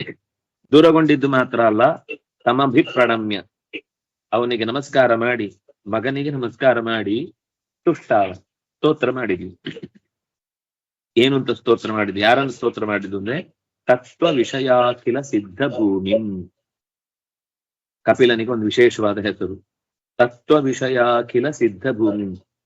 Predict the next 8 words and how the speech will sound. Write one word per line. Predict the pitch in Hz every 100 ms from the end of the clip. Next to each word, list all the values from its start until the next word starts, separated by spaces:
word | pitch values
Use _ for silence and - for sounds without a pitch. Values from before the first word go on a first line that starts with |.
| _
ಎಲ್ಲ | 107 123 143 156
ತತ್ವ | 151 139 - 143
ವಿಷಯಗಳು | 139 123 135 131 131 127
ಕೂಡ | 123 117 135 185 - _ _ _ _
ಯಾರಿಗೆ | 104 113 123 139 139 127
ತಿಳಿದ | 127 131 131
ಸಿದ್ಧ | 123 113 120 98
ಭೂಮಿಯಾಗಿದ್ದಾನೋ | 131 113 123 123 117 110 104 95 110 110 131 175